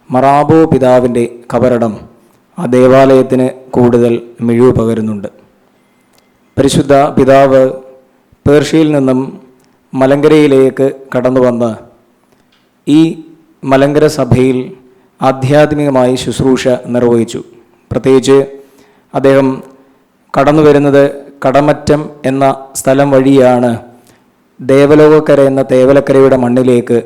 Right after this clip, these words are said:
അദ്ദേഹം കടന്നു വരുന്നത്. നിങ്ങൾക്കൊക്കെ പരിചിതമായിരിക്കാം കടമറ്റത്ത്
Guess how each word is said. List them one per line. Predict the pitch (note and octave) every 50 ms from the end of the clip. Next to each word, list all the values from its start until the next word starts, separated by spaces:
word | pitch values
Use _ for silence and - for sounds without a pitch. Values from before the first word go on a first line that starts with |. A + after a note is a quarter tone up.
| - A#2+
അദ്ദേഹം | A#2+ A#2 A#2+ A#2 A2+ A#2 A#2 - -
കടന്നു | - A#2+ A#2+ A#2+ B2 A#2
വരുന്നത്. | A2+ A2 A2 A2 A2 G2+ - - _ _ - _ _ _ _ _ _ _ _ _ _ _ _ _ _ _ _ _ _ _ _ _ _ _ _ _ _ _ _ _
നിങ്ങൾക്കൊക്കെ | - D3 C#3 C#3 - C#3+ B2+ - - D3+ D3 D3+ D3 - - -
പരിചിതമായിരിക്കാം | C3 B2+ B2+ C3+ C3+ C#3 C#3 C3 B2+ B2+ B2 B2+ B2+ A#2+ B2 A#2+ A#2 B2 - - - - - - _ _ _ _ _ _ _ -
കടമറ്റത്ത് | C#3+ C3+ C#3 D3 D#3 C#3 - D3+ C#3 - C#3+